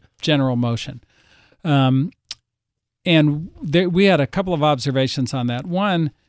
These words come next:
if you looked at the history of technology companies, the greatest technology companies were generally run by their inventor founder for a very long time, from, you know,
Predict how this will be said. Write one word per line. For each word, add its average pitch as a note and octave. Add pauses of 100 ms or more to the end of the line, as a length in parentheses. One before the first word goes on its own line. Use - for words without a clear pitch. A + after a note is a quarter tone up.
(120)
if C#3+
you E3
looked F3
at D3+
the C3+
history F3
of D3
technology D#3+
companies, C3
the C#3+
greatest D#3+
technology C3
companies B2 (100)
were C3 (200)
generally C#3+
run B2+
by A#2+
their A#2+
inventor B2
founder C3+
for A#2
a A#2
very A#2+
long A2+
time, A2
from, A2+
you A2+
know, A2+